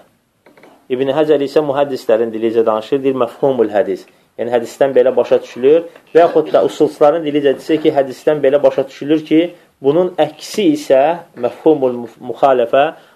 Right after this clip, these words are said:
bunun əksi isə odur ki, Allah Taala o kəs üçün xeyir istəmir ki, onu dində fəqih etmir. Yəni o kəs ki,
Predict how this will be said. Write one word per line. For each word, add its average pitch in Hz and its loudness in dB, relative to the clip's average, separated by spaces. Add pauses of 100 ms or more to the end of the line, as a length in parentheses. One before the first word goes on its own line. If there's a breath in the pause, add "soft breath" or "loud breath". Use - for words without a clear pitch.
(120)
bunun 156 -2
əksi 147 -2
isə - -2
odur 151 0
ki, 156 2 (800 soft breath)
Allah 131 0
Taala 143 2
o 156 4
kəs 147 -2
üçün 123 -6
xeyir 139 2
istəmir 131 -2
ki, 156 -6
onu 127 -2
dində 120 0
fəqih 107 -2
etmir. - -20 (720)
Yəni 120 -2
o 156 4
kəs 147 0
ki, - -10